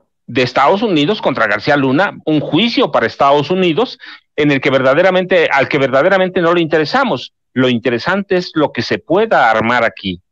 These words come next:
Y eso es resultado, vaya, de, de, de investigaciones locales o del,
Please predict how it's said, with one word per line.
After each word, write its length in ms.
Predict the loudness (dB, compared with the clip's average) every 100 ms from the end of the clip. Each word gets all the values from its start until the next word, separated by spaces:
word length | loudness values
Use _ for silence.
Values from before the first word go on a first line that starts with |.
| _ _ _
Y 280 | -6 -2 -2
eso 300 | 0 0 2
es 320 | 2 0 -2 -4
resultado, 760 | -4 -4 -6 -2 0 2 2
vaya, 440 | 2 0 2 0 2
de, 240 | 0 -2
de, 180 | -2 -4
de 160 | -2
investigaciones 840 | -2 -2 -6 -6 -6 -4 -2 -2 -2
locales 520 | -2 2 2 0 -2 -4
o 80 |
del, 240 | -4 -6